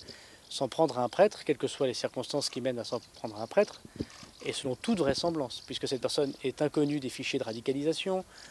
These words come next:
que cette personne, à ma connaissance, n'était pas musulmane, puisque j'ai entendu et j'ai vu beaucoup de choses dites encore sur les réseaux sociaux, qui n'étaient donc pas non plus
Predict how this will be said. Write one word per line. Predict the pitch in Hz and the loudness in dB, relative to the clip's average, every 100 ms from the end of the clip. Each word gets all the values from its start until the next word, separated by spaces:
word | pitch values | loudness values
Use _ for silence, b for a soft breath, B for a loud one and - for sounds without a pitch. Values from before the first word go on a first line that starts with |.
| B B | B B
que | - | -6
cette | 135 139 | -2 -2
personne, | 139 - 143 139 - | -2 0 2 2 2
à | 165 | 2
ma | 165 | 4
connaissance, | 143 143 135 - 139 - | 2 0 0 -2 -2 -4
n'était | 113 - | -8 -10
pas | 117 113 | -4 -4
musulmane, | 113 120 165 180 185 | -4 -4 2 4 4
puisque | 139 117 120 | 0 -6 -4
j'ai | 110 | -4
entendu | 101 117 120 135 | -2 -2 0 -2
et | |
j'ai | 107 117 | 0 -2
vu | 127 | -2
beaucoup | 127 120 | -4 -6
de | 127 | -4
choses | 139 113 - - | -4 -4 -12 -20
dites | 120 139 151 - - | -10 -8 -8 -8 -6
encore | 127 143 - | 0 0 0
sur | 127 | -6
les | 117 | -6
réseaux | 117 120 | -6 -6
sociaux, | - 156 185 190 190 B B B | -4 -2 0 0 -2 B B B
qui | |
n'étaient | 131 123 | -4 -4
donc | 120 117 | -4 -4
pas | - 131 - - - | 0 0 0 -10 -8
non | 135 | -6
plus | 127 139 | -6 -6